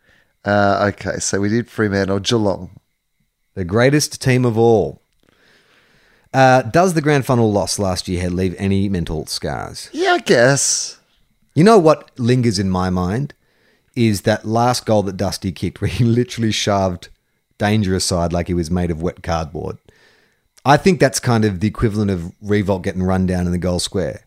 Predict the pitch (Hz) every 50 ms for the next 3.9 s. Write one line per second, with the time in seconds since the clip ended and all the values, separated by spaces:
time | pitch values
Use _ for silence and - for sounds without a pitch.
0 | _ _ _ 101 107 104 101 117 113 - - - - 143 139 131 - - _ _
1 | _ _ - - - - - _ _ - _ _ _ - 170 202 190 151 123 107
2 | 98 90 85 82 69 76 - 92 82 76 - - - 95 92 87 80 82 98 90
3 | 95 98 147 151 170 - - - 127 113 107 104 101 98 90 85 87 92